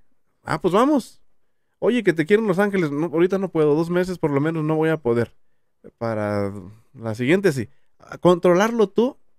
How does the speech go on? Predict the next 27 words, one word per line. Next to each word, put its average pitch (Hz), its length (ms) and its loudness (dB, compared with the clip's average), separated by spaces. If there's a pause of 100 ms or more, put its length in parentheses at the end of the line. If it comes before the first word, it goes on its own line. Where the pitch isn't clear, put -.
para 139 240 0
que 139 140 -4
tú 165 240 0
no 190 180 -4
pierdas 175 500 -4
tu 135 120 -6
felicidad 127 640 -4 (280)
que 117 120 -4
realmente 131 440 -4
vale 123 220 -6
la 104 120 -12
pena, 90 440 -14
tu 127 120 -4
familia, 98 600 -8 (560)
tu 123 80 -4
espacio 113 640 -6
de, 98 300 -8
de 95 220 -10
privacidad, 101 680 -6 (140)
todo 156 260 -2
eso, 107 260 -6 (280)
mantenerlo, 117 720 -4
pues. - 240 -16 (500)
Si 135 240 -2
no 233 320 2
es 262 160 -2
posible, 196 640 0